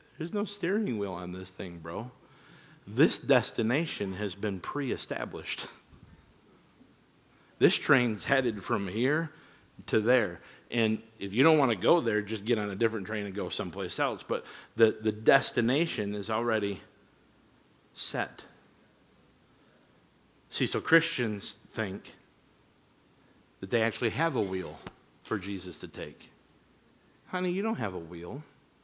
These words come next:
Where, where's your wheel? Didn't you know that you died and your life is now hidden in God in Christ?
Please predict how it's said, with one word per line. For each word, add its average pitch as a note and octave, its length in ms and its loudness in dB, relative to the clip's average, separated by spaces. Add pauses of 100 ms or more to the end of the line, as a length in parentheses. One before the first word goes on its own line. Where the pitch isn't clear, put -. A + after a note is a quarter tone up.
(1400)
Where, D3+ 180 0
where's D#3+ 340 2
your D#3+ 160 4
wheel? D3+ 460 -2 (1200)
Didn't C3+ 340 2
you D#3 80 0
know B2+ 280 2
that A2 240 -6
you B2+ 120 -2 (140)
died A2+ 480 0
and G#2+ 100 0
your A2 140 2
life G#2 480 -4
is G2+ 160 -6
now G#2 300 0 (160)
hidden A#2 520 -2
in G#2+ 200 -4
God G#2+ 560 -2
in G#2 180 -6
Christ? G2+ 600 -6